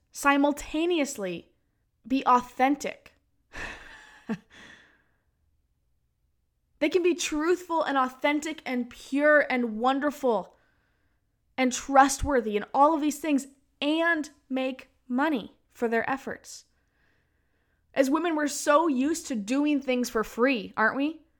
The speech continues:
We raise our kids for free. We do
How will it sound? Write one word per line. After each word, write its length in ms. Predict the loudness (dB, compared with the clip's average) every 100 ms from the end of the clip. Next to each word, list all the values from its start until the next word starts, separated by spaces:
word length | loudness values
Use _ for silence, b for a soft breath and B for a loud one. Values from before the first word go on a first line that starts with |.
| _ _ _ _ _
We 140 | 0 4
raise 260 | 6 6
our 160 | 6 2
kids 540 | 0 -6 -2 -2 -2
for 160 | -4 -4
free. 340 | -4 -4 -2
We 140 | -2 -2
do 180 | 0